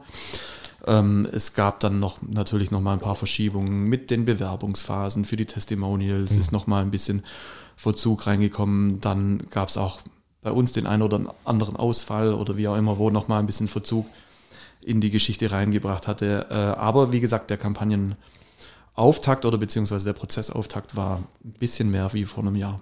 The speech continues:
Speaker 2: Mhm. Und dann, da waren wir ja damals schon da irgendwie in Herrenberg, äh, wobei ihr früher als ich,
Speaker 1: Mhm.
Speaker 2: ne? Ähm, und es war schon stark, da irgendwie reinzulaufen, nochmal in dieses Gebäude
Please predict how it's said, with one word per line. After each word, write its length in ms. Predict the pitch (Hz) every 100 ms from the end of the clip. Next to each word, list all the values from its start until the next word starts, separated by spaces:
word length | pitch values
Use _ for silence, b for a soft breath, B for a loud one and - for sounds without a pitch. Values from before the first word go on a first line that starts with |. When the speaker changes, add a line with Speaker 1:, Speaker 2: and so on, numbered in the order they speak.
| -
Speaker 2:
Mhm. 260 | 123 95 104
Und 160 | 127 107
dann, 280 | 110 107 - - - - -
da 200 | 104 95
waren 140 | 110
wir 80 | 131
ja 80 | 110
damals 320 | 113 117 113
schon 180 | 120 113
da 80 | 113
irgendwie 200 | 107 104
in 60 |
Herrenberg, 520 | 90 127 117 117 117 - _ _ - -
äh, 40 | 98 92
wobei 300 | 98 107 107
ihr 280 | 120 123 107 - -
früher 320 | - - 120
als 160 | 104 101
ich, 360 | 143 143 101 117
Speaker 1:
Mhm. 60 |
Speaker 2:
ne? 220 | 107 139 B B B B B B -
Ähm, 360 | 120 110 101 101
und 120 | 120
es 80 | 98
war 80 | 117
schon 240 | 135 135
stark, 360 | - 123 123 -
da 80 | 113
irgendwie 220 | 104 107
reinzulaufen, 1000 | 107 123 - 117 117 117 117 113 107 - - _ -
nochmal 440 | 123 127 131 131
in 100 | 113
dieses 200 | 110 104
Gebäude 600 | 107 101 117 120 120 117